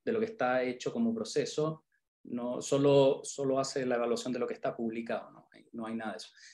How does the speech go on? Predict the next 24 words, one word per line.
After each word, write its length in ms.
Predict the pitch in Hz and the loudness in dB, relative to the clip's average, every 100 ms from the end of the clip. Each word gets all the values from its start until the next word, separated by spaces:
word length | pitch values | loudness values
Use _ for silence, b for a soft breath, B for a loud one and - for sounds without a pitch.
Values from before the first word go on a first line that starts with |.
| b | b
Pero 160 | 147 156 | 8 10
en 60 | |
la 80 | 151 | 10
evaluación 400 | 143 147 - 180 | 10 8 4 2
de 80 | 185 | 2
las 180 | 180 160 | 0 2
redes, 600 | 185 170 247 240 - - | 4 6 6 4 0 -2
eh, 360 | 151 165 156 - | 2 4 4 2
no 220 | 131 147 | 2 4
es 120 | 196 - | 2 4
claro 500 | 208 190 117 - - _ _ _ _ _ | 6 8 4 2 -6 _ _ _ _ _
cómo, 680 | - 147 147 143 143 143 - | 6 8 8 6 4 0 -4
cómo 280 | - 143 147 | 2 4 4
se 540 | 143 147 135 135 - | 2 2 4 4 2
evalúa, 840 | 123 120 120 127 147 151 151 151 - | 2 2 2 2 2 2 0 -2 -8
eh, 480 | - 113 110 107 104 107 _ _ _ _ | -6 0 2 2 -2 -8 _ _ _ _
y 100 | - | 4
no 140 | 131 156 | 6 6
es 80 | 160 | 6
consistente 640 | 160 151 135 - 156 160 | 2 2 0 2 2 2
también 280 | 143 131 143 | 2 2 4
entre 200 | 160 170 | 2 2
los 160 | 156 139 | 0 2
reportes 840 | 131 160 160 160 - 151 - | 2 4 4 4 -2 -4 -6